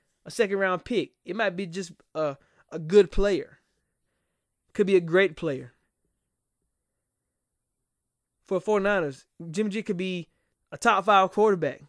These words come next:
or a top ten quarterback. It's still, it's still a win-win either way. Still a win-win. Now, my two points,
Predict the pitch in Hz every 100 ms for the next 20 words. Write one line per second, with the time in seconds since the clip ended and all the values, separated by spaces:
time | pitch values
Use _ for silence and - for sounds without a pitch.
0 | - 190 165 240 226 - 254 311 - 151
1 | - - _ _ _ _ _ _ _ _
2 | _ _ _ _ _ _ _ _ _ -
3 | 185 _ 247 254 330 254 196 202 - 285
4 | 214 208 185 190 165 123 127 202 165 151
5 | 156 - _ _ _ _ _ _ _ _
6 | _ _ _ _ _ _ _ _ _ _
7 | - 269 226 190 151 143 - _ _ _
8 | _ _ _ _ _ _ _ _ _ _
9 | _ _ _ _ _ _ _ _ _ _
10 | _ _ _ _ _ _ _ _ _ _
11 | _ _ _ _ _ _ _ _ _ _
12 | _ _ _ _ _ _ - 240 254 -
13 | 330 - 240 214 - - -